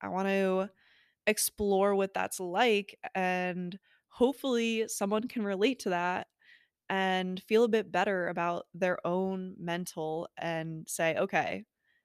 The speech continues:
you know, I know someone else who goes through that," and, you know, maybe we, we shove it in a box. We compartmentalize those overanalyzations. Uh, we compartmentalize th-, the negative thoughts for a hot minute, you know? We, we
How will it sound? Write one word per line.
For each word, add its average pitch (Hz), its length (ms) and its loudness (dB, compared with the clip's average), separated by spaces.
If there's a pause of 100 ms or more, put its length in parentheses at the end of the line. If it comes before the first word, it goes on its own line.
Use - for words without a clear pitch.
(180)
you 185 100 -2
know, 175 540 2 (120)
I 196 80 4
know 202 160 4
someone 196 280 -2
else 165 320 -2
who 170 640 -2 (420)
goes 175 300 0
through 160 260 -4
that," 156 340 0
and, 156 520 -2 (720)
you 180 80 -4
know, 175 140 2
maybe 196 380 2
we, 196 340 2
we 208 140 0
shove 214 260 6
it 220 60 6
in 208 140 4
a 202 60 0
box. 220 360 2
We 202 80 -2
compartmentalize 196 800 0
those 180 360 -2
overanalyzations. 185 1160 0 (120)
Uh, 165 560 -2 (360)
we 196 260 2
compartmentalize 202 1000 0 (1120)
th-, 185 140 -4
the 202 420 8
negative 214 360 4
thoughts - 320 -4
for - 120 0
a 151 80 -2
hot 165 200 -2
minute, - 320 -6
you 180 80 0
know? 180 120 4
We, 196 200 2
we 185 220 -4